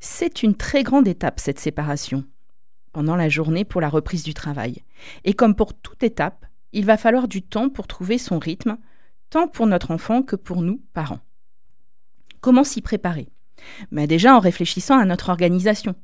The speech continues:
Qui l'amène à la crèche ? Qui vient le chercher ?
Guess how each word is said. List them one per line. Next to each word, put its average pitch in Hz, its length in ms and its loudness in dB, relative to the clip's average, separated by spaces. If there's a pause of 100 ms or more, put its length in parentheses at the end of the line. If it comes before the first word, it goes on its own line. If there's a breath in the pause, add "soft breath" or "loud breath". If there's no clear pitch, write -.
(460)
Qui - 120 -6
l'amène 156 300 2
à 143 60 0
la 156 140 -2
crèche ? 233 480 2
Qui - 120 -4
vient 160 160 -2
le 143 60 0
chercher ? 247 640 0